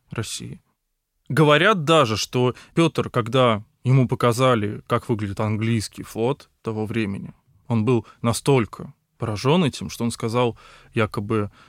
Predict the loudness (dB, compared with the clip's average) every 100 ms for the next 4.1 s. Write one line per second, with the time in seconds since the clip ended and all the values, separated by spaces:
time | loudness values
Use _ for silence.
0 | _ -16 -12 -10 -10 -2 0 0 -2 -4
1 | -2 0 0 0 -2 -10 -12 _ -4 -2
2 | -2 -4 -6 -6 -4 0 0 -2 _ _
3 | -6 0 0 2 0 -2 -4 -4 -6 -12